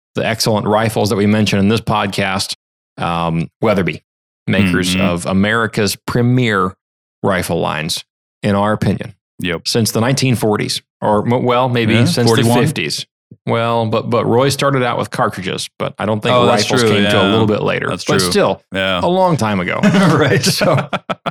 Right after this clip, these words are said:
Speaker 1: anyway, we appreciate you guys supporting the show. That's the best way to, uh, to help us keep doing what we're doing through our sponsors.
Speaker 2: Absolutely.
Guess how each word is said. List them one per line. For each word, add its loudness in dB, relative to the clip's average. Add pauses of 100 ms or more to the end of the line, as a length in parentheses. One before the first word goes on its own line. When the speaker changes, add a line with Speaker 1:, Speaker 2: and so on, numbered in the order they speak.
(120)
Speaker 1:
anyway, 2
we 0
appreciate 0
you -4
guys 0
supporting 0
the 0
show. 0
That's -2
the -2
best -2
way 0
to, 0
uh, 0
to -4
help -2
us -2
keep -4
doing 0
what -2
we're -2
doing -2
through -4
our -2
sponsors. -8 (260)
Speaker 2:
Absolutely. -2